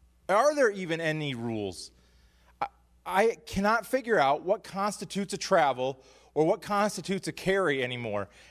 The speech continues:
At this point, I, I just don't understand that.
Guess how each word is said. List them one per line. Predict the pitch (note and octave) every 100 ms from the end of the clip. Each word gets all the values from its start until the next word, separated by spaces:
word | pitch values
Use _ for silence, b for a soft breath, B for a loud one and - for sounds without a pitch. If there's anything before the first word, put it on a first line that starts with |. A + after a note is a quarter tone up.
| -
At | C#3+
this | A#3
point, | - A3 A3+ D#3+
I, | F3 D#3
I | D3+
just | C3 -
don't | F#3+ F#3+
understand | D#3+ D3+ C3 D#3 C#3+ C3+
that. | F2+